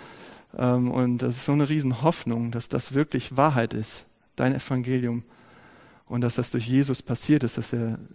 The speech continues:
ja, Tod und Sünde und Teufel und Hölle besiegt ist.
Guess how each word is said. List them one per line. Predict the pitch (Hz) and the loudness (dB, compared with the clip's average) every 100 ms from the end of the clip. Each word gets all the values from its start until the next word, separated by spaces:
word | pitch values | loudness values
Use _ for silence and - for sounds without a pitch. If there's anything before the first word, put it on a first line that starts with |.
| - | -4
ja, | 131 113 113 _ _ _ _ _ _ _ - | -2 -2 -4 _ _ _ _ _ _ _ -6
Tod | 139 135 | -4 -2
und | 117 113 | -4 -2
Sünde | 131 135 127 | -2 0 -2
und | 113 120 _ - | -4 -8 _ -4
Teufel | 135 135 127 | -2 0 -2
und | 113 | -2
Hölle | 123 127 | 0 -2
besiegt | 120 120 135 - | -4 -4 -4 -4
ist. | 117 - - | -8 -8 -12